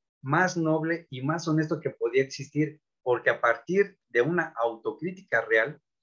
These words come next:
se podía iniciar realmente un proceso de Kaizen o de mejora continua. Entonces, eso es algo bueno. Eh, no es malo decir que estamos en el tres. Incluso si alguien dijera, yo estoy en el dos,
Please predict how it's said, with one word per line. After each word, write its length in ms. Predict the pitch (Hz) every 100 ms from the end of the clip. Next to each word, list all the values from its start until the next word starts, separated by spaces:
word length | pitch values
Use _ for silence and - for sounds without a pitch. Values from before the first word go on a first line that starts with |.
| _ _
se 200 | - 135
podía 340 | - 127 139
iniciar 500 | 165 156 - 143 143 -
realmente 760 | 120 135 139 131 127 143 143
un 340 | 139 143 160 160
proceso 640 | 147 127 - 120 - 139
de 220 | 117 107
Kaizen 480 | - 165 160 113 107
o 80 | _ -
de 100 | 98
mejora 460 | 92 - 117 117
continua. 500 | 110 107 160 160 - _ _
Entonces, 680 | 135 131 156 156 156 156 - _ _ _ _ _ _ _ _ _ -
eso 240 | 151 160
es 120 | 185
algo 200 | 185 175
bueno. 380 | 151 190 180 113 110
Eh, 300 | 113 107 104 _
no 220 | 135 170
es 140 | 196
malo 380 | 175 214 185 120
decir 300 | 107 107 143
que 60 | 131
estamos 320 | - 135 131
en 80 | 104
el 120 | 98
tres. 300 | 135 147 -
Incluso 480 | 123 117 143 202 190
si 120 | -
alguien 240 | 147 147 147
dijera, 420 | 123 - 135 - _ _ -
yo 60 | 147
estoy 260 | 151 156
en 100 | 147
el 140 | 117 104
dos, 420 | 117 143 -